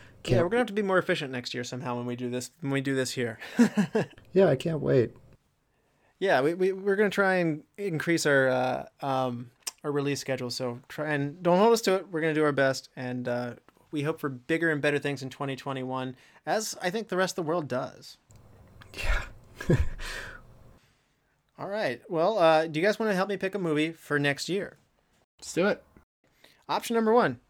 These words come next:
Speaker 1: Tinker Tailor Soldier Spy from twenty eleven. And gosh, that's a fun name to say. Uh, in the bleak days of the Cold War, espionage veteran George Smiley is forced from semi-retirement to uncover a Soviet agent with an M I six.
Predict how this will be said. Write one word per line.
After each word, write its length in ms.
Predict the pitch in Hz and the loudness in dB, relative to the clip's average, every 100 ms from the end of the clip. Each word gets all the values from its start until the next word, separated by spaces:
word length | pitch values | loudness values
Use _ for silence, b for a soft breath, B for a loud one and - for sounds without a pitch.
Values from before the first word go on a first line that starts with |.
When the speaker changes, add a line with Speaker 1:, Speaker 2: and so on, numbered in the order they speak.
| _ | _
Speaker 1:
Tinker 300 | - 175 196 | -2 0 0
Tailor 440 | 226 214 185 135 127 | 2 4 4 4 2
Soldier 400 | - 147 147 160 | 0 0 0 -2
Spy 440 | - 147 120 117 | 0 2 2 0
from 320 | 120 127 127 123 - | -4 -6 -6 -10 -12
twenty 320 | - 143 151 | -6 -2 0
eleven. 480 | 151 131 123 117 - _ | 2 2 0 -4 -12 _
And 220 | - 139 127 | -8 -6 0
gosh, 260 | 196 156 | 4 4
that's 160 | 143 123 | 2 -6
a 60 | |
fun 340 | 123 - 135 127 | -4 2 2 2
name 220 | 123 123 | 0 -2
to 80 | 127 | -4
say. 360 | - 135 147 156 b b b b b | -2 -2 -2 -6 b b b b b
Uh, 260 | 131 123 127 - - | -2 0 -2 -4 -2
in 160 | 170 | 0
the 40 | 156 | 0
bleak 320 | 156 220 240 | 2 0 2
days 220 | 196 208 | 4 4
of 140 | 190 | 0
the 80 | 170 | -4
Cold 260 | 160 185 185 | -4 0 0
War, 400 | 170 131 127 120 b b | 2 4 2 0 b b
espionage 540 | 170 185 214 190 190 160 | -2 -2 0 0 -2 0
veteran 520 | 156 170 175 165 156 | 2 2 0 -4 -8
George 360 | - 147 170 | -2 0 0
Smiley 500 | - - 160 180 123 | -2 -4 -2 0 -2
is 180 | 120 127 | -4 -8
forced 380 | - 160 185 175 | -6 -2 -2 -2
from 280 | - 151 127 | -6 -6 -4
semi-retirement 920 | - - 180 185 180 180 180 196 202 | -4 -4 -2 -2 -2 -2 -2 -2 -6
to 140 | - | -10
uncover 440 | 127 143 143 175 139 | -6 -6 -4 -6 -6
a 60 | |
Soviet 540 | - - 160 190 214 202 | -6 -2 0 0 0 -4
agent 380 | 190 190 127 117 | -4 -4 -4 -10
with 160 | 127 | -16
an 340 | - 165 135 131 | -16 -10 -6 -2
M 220 | 139 147 | -2 0
I 180 | 147 147 | 0 0
six. 640 | 143 - 120 - - - | -2 -6 -8 -10 -12 -14